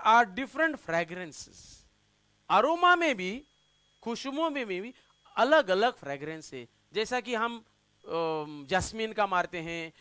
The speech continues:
या कुछ और मारते हैं, सैंडलवुड का मारते हैं, you know, there are different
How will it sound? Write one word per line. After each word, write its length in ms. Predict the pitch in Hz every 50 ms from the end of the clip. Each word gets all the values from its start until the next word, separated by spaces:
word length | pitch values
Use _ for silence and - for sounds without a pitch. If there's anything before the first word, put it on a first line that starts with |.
| _ _ -
या 500 | 160 165 170 165 160 160 160 160 156 156
कुछ 400 | 156 - - - - 208 202 -
और 320 | - - 208 220 226 226 220
मारते 360 | 208 185 170 165 165 - 170
हैं, 180 | 165 165 170 165
सैंडलवुड 540 | - 226 226 233 226 233 233 220 220 208
का 140 | - - 185
मारते 340 | 175 165 160 160 160 165 165
हैं, 220 | 156 170 170 202
you 80 | 254 330
know, 120 | - 196
there 180 | 214 220 233 226
are 160 | 180 160 170
different 300 | 208 190 247 294 311 285